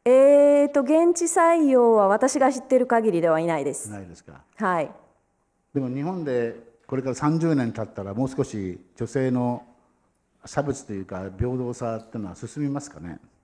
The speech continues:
Speaker 1: 進まなければいけないと思います。
Speaker 2: そうですか。
Speaker 1: はい。
Speaker 2: まあ、それにはいろんな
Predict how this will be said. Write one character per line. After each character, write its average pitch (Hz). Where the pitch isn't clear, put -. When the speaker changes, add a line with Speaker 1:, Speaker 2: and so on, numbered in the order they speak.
Speaker 1:
進 254
ま 302
な 330
け 320
れ 269
ば 214
い 196
け 220
な 226
い 214
と 202
思 180
い 170
ま 170
す。 -
Speaker 2:
そ 113
う 104
で 87
す -
か。 90
Speaker 1:
は 196
い。 165
Speaker 2:
ま 117
あ、 104
そ 143
れ 143
に 151
は 123
い 123
ろ 139
ん 143
な 135